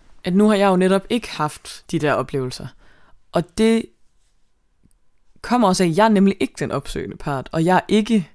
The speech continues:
altså, jeg gør ikke det der, fordi at jeg tror, at også der er noget meget, jeg tror også, jeg, altså, jeg tror også, det sidder i mig, men, men bare på, at så gør jeg nemlig ingenting. Altså, du ved, sådan, så at jeg hellere være den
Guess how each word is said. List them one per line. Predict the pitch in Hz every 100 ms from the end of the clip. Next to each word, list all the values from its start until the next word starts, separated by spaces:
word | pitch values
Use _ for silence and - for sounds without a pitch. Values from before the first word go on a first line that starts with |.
| _ _ _
altså, | 175 - 160 143 -
jeg | 190
gør | 185 220
ikke | 185 139
det | 147
der, | 147
fordi | 143 165 208 180
at | 147
jeg | 170
tror, | - 214
at | 170
også | 196 214
der | -
er | -
noget | 226 170
meget, | 151 175 190 - - - - _ _ _ _ _ _ _ _ _
jeg | 202 208
tror | 226
også, | 180 208 -
jeg, | 180
altså, | 175 190
jeg | 202
tror | -
også, | 214 208
det | 196
sidder | - 226
i | 156
mig, | 147 143 156
men, | 180 170 165
men | 170 165
bare | 160 160
på, | 165 - 165
at | 139
så | 170
gør | 165
jeg | 165
nemlig | 165 160
ingenting. | - 226 226 220 - -
Altså, | 180
du | -
ved, | 180
sådan, | 180 165
så | 208 190 -
at | 160
jeg | 160 156
hellere | 185 202 214 190
være | 151 143 127 131 - _ _ - - _ _ _ _ _ _ _ -
den | 160 147